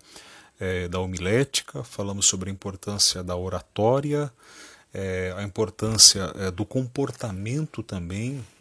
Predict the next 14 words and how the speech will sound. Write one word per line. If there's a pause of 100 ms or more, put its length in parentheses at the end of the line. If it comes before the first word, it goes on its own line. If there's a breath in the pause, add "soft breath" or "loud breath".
é,
desse
pregador, (160)
né,
frente
aos
desafios
que
são
apresentados, (600 loud breath)
é, (100)
é,
a
ele.